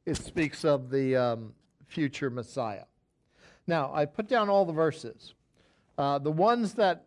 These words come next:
Rydelnik adds to Kaiser's list of nine, I put Rydelnik's name under it. Second Samuel twenty-two fifty-one,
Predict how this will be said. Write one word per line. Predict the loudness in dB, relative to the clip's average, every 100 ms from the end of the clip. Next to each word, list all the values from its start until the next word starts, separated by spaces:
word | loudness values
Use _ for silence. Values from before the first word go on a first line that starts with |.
| -8
Rydelnik | -4 -2 2 4 4 2 0 -2 -4
adds | 0 2 2 -2 -4 -10 -12 -14 -16 _ _ _ _ _
to | -4 2 4 4 4 0 -10
Kaiser's | -6 0 0 0 -2 0 0 -2 -6 -12
list | -6 -2 4 2 2 -6 -4
of | -4 -2
nine, | -2 0 -2 -2 -6 -10 -14 _ _ _ _ _ _ _ -6
I | -6
put | -4 -6 -4
Rydelnik's | -2 0 0 -2 -4 -4
name | -4 -2 -4
under | -6 -4 -4 -6
it. | -10 _ _ _ -8
Second | -4 -4 -4 -6
Samuel | -6 -4 -4
twenty-two | -6 -8 -6 -6 -4 -6
fifty-one, | -4 -10 _ -6 -2 0 0 -2 -6